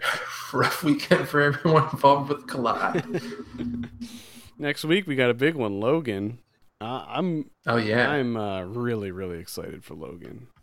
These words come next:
Speaker 2: Um,
Speaker 1: I might actually be seeing this, just a heads up.
Speaker 2: Well,
Speaker 1: Who
Speaker 2: I
Speaker 1: knows?
Speaker 2: think
Speaker 1: Will
Speaker 2: I
Speaker 1: it actually happen? We'll see.
Speaker 2: I think you, I think you absolutely should. This currently has a ninety-six percent on Rotten Tomatoes.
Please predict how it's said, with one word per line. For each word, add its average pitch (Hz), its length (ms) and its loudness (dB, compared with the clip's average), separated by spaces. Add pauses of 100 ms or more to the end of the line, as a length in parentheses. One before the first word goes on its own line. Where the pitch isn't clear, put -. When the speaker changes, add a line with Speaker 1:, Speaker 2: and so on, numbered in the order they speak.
(100)
Speaker 2:
Um, 90 400 -10
Speaker 1:
I 123 120 8
might 156 160 4
actually 107 380 2
be 98 80 -16
seeing 135 320 -4
this, 95 280 -8
just 110 280 -2
a 107 60 -6
heads 107 260 -2
up. 110 340 2
Speaker 2:
Well, 104 200 -4
Speaker 1:
Who 131 60 2
Speaker 2:
I 123 120 2
Speaker 1:
knows? 127 340 2
Speaker 2:
think - 100 -12
Speaker 1:
Will 113 120 4
Speaker 2:
I 110 120 4
Speaker 1:
it 110 40 4
actually 120 400 0
happen? 170 480 0 (540)
We'll 127 240 -2
see. 170 380 2
Speaker 2:
I 120 80 -6
think 123 160 -4
you, 120 140 -2 (320)
I 120 60 -10
think 123 140 -4
you 117 100 -2
absolutely 135 520 -2
should. 92 320 -8
This 107 160 -10
currently 135 340 -2
has 107 140 -6
a 101 60 -10
ninety-six 104 680 -8
percent 87 420 -12
on 73 140 -14
Rotten 78 260 -14
Tomatoes. 95 760 -10